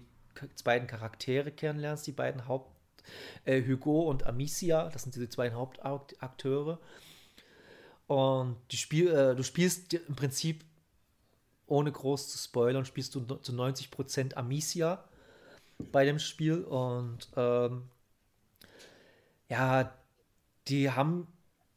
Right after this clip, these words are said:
äh, die beiden haben keine Beziehung zueinander als Geschwister. Ähm,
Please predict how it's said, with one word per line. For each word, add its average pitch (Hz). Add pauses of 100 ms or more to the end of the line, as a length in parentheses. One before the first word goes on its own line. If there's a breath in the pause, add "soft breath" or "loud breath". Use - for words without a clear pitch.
(280)
äh, 143
die 135
beiden 151
haben 143
keine 139
Beziehung 165
zueinander 180
als 165
Geschwister. 170 (500)
Ähm, 120